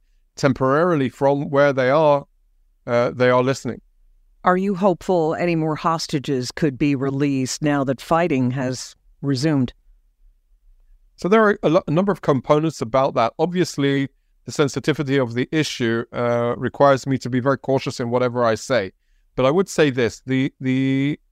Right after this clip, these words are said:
Speaker 1: I D F, uh, and the state of Israel generally has identified the hostages as a top national priority.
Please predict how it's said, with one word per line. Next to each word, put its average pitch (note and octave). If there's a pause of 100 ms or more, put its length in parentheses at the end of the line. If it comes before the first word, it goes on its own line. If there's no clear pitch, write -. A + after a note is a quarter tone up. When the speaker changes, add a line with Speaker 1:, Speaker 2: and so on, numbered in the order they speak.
(120)
Speaker 1:
I E3+
D E3+
F, D#3 (340)
uh, C3
and C#3
the C3+
state F3+
of C#3
Israel C3+
generally B2 (400)
has B2+
identified D3 (180)
the A#2 (280)
hostages C#3+
as B2
a B2+
top C#3+ (440)
national B2+
priority. A#2+